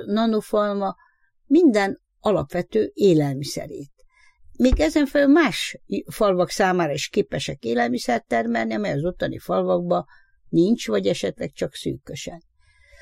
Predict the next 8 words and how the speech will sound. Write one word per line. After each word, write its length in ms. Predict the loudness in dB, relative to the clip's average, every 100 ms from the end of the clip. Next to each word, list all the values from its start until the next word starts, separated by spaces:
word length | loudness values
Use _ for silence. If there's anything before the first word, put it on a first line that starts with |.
| -12
Magyar 420 | 2 4 6 6 4
nanofalván 960 | 2 2 2 2 4 4 4 2 -2
a 200 | -4 -4
vállás, 960 | 0 0 0 0 2 4 2 0 -4 -2
mint 220 | -4 -4
fogalom, 500 | -4 -2 0 0 0
szinte 400 | -4 -4 -4 -4
ismeretlen. 800 | -4 -6 -6 -10 -12 -16 -18 -20